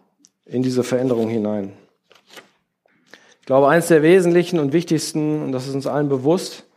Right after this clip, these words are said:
ist das Gebet. Ja, das hat alles mit einem Gebet angefangen bei mir. Und, äh, natürlich ist das Gebet, ähm,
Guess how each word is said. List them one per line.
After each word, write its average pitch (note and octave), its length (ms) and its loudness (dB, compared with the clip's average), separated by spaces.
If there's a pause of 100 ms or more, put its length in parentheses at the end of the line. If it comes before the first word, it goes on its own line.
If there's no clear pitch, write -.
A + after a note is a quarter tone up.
(500)
ist - 100 -4
das C3+ 160 -2
Gebet. D3+ 520 2 (1080)
Ja, C3 240 -10 (220)
das - 100 -14
hat C3 100 0
alles D3+ 220 0
mit D3+ 160 -2
einem D3+ 260 0
Gebet D3 300 2
angefangen E3+ 640 0 (300)
bei E3 140 0
mir. G#3 420 -2 (840)
Und, D3+ 440 0
äh, C#3 380 -2
natürlich F3+ 760 0
ist D3 220 -4
das D3 160 0
Gebet, D#3 560 0 (120)
ähm, C3+ 460 -4